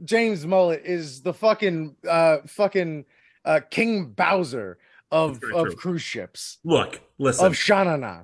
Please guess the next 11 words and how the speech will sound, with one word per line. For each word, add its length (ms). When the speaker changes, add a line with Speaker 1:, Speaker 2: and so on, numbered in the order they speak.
Speaker 2:
It 100
was 240
the, 320
it 80
was 140
Princess. 560
Their 220
entertainment 600
sucks, 520
but 320
my, 220